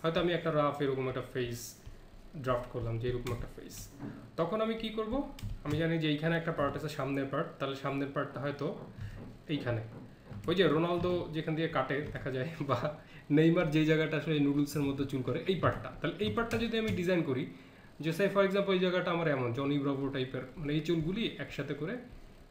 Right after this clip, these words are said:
এইভাবে রাখা, তার মানে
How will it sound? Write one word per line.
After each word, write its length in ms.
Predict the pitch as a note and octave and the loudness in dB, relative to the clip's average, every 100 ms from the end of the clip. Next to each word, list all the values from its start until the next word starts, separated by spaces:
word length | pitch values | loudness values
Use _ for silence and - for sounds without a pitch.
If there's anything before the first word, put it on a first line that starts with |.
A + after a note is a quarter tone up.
| C#3 | -6
এইভাবে 300 | A#2+ A#2 A#2 | -4 -2 -2
রাখা, 280 | A2+ - - - - - - - - - - - - - - | -2 -4 -14 -16 -20 -18 -16 -16 -20 -20 -20 -20 -20 -20 -2
তার 120 | D3+ | 2
মানে 140 | E3 | 2